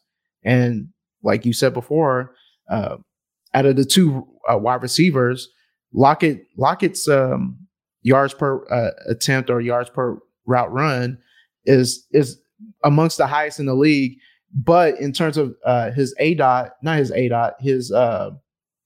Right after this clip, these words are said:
yards per attempt, in terms of yards per that he runs, uh, uh, Metcalf's, uh, yards were, were longer than his. So Metcalf, he's closer to the,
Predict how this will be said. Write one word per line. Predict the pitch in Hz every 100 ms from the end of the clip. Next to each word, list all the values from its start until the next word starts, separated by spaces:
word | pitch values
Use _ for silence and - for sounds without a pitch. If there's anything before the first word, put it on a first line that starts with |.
| _ 123
yards | 135 139 139
per | 160 131
attempt, | 107 151 143 127 - _ _ _
in | 113
terms | 120 143
of | 127 107
yards | 131 131 -
per | 135 127 127 - -
that | 110 123
he | 131
runs, | 123 139 139 123 120 - _ - - _ _ - - _ _ _ -
uh, |
uh, | 131 104
Metcalf's, | 143 180 196 165 151 - - - -
uh, | 123
yards | 113 135 139 131
were, | 131 127 117 -
were | 123
longer | 120 139 147 135
than | 127
his. | 127 117
So | 127 110
Metcalf, | 151 165 165 151
he's | 175 165
closer | - 165 160 147
to | 156
the, | 139